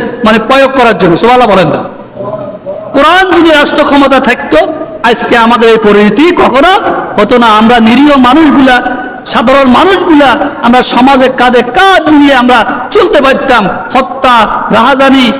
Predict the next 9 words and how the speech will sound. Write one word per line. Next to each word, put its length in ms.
দুর্নীতি, 800
খুন, 580
খারাপি 400
কিছু 220
হতো 220
না, 80
হতো 120
কি 100
না? 160